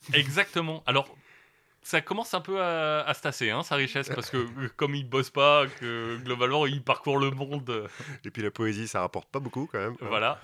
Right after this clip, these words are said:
Speaker 2: <laughs> Et puis la drogue, ça coûte un peu d'argent.
Speaker 1: <laughs>
Speaker 2: Mais, euh, du coup, il, il, c'est là que lui vient son image de sataniste, alors qu'en fait,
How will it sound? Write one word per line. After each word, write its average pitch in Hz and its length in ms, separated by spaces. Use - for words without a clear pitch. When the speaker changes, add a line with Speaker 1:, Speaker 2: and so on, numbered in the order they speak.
Speaker 2:
<laughs> - 160
Et 117 80
puis 120 180
la 117 100
drogue, 127 280
ça - 140
coûte - 200
un 123 60
peu 123 80
d'argent. 110 260
Speaker 1:
<laughs> - 380
Speaker 2:
Mais, 139 360
euh, 120 520
du 117 240
coup, 226 180
il, 156 220
il, 135 300
c'est - 160
là 175 240
que 123 680
lui 131 200
vient 170 320
son 131 280
image 147 320
de 123 80
sataniste, 131 440
alors 123 180
qu'en 135 100
fait, 190 280